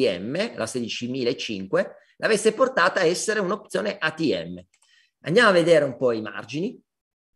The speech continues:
Eccoli qua. I margini sono aumentati, sono quasi raddoppiati. Quindi una vostra strategia che aveva un margine di ottomila euro, adesso ne ha quasi sedicimila.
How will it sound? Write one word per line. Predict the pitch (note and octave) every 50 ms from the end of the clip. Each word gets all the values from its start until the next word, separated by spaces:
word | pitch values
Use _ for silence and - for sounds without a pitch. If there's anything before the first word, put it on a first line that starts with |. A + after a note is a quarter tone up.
| _ _ _ _ _ _ _ _ _ _ _ _ _ _ _
Eccoli | - - G3 - C#3 A#2 G2+
qua. | - - - - _ _ _ _ _ _ _ _ _ _ _ _ _ _ _ _ _ _ _ _ _ _ _ -
I | C4+
margini | A#3+ F#3 E3 - D3+ D#3+ A3+ B3+ - - - - - - _
sono | - - - A2+ A#2
aumentati, | C3+ A#2+ G#2+ G2 - F#3 - - - - - _ _ _ _ _ _ _ _ _ _ _ _
sono | - - - G#3+ A#3+ A#3+ G#3+
quasi | - - C#3+ D3 F#3+ F#3+ A#3
raddoppiati. | F3 C3+ A#2+ A2+ A2+ G2 - - D#3 D3 G2+ E2 - - _ _ _ _ _ _ _ _ _ _ _ _ _ _ _ _
Quindi | - G3+ G#3+ F3 D3 C3 A2 G#2+ G2+ - - _ -
una | - C#3+ D3 D3
vostra | G3 A#3 A3+ - G3+ F3
strategia | - - E3+ D3 C#3+ - C#3+ C3 B2 C#3 F3+ E3 B2+ G#2+ F2 E2 F2+ -
che | - D3+ D3+ C#3 A#2 F#2 - - _ _ _ _ _
aveva | - G#2+ A2 A2+ D#3+ F3 D3 B2+ G#2 F#2+ F#2 F2 E2 - - _ _ _ _ _
un | - B2+ B2+ C3+
margine | C#3 E3 F3 E3+ C3+ A#2 G#2+ A#2 G#2+ G2+
di | G2+ C3+ D#3 C3+
ottomila | A#2 A#2+ - - B2+ A#2 B2+ B2+ A#2 G2 F#2+ F#2
euro, | E2+ D#2+ D#2 E2 G#2+ B2+ C#3+ -
adesso | - - A#3 A#3 G3+ - - B3
ne | A3+
ha | A3 G#3
quasi | - C3+ A#2 B2 F#3
sedicimila. | F#3 - - A2+ F#2 G2 F#2+ - - A2+ G2+ F#2+ F2+ E2 E2+ -